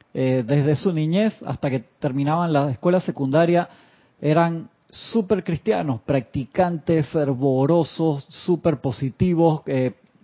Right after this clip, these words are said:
eh, acudían mucho a su comunidad, practicaban cantidad,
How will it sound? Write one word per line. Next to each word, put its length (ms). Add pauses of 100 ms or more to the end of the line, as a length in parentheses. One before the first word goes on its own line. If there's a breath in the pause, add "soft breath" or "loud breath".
(160)
eh, 460
acudían 640
mucho 260
a 20
su 160
comunidad, 560
practicaban 560
cantidad, 480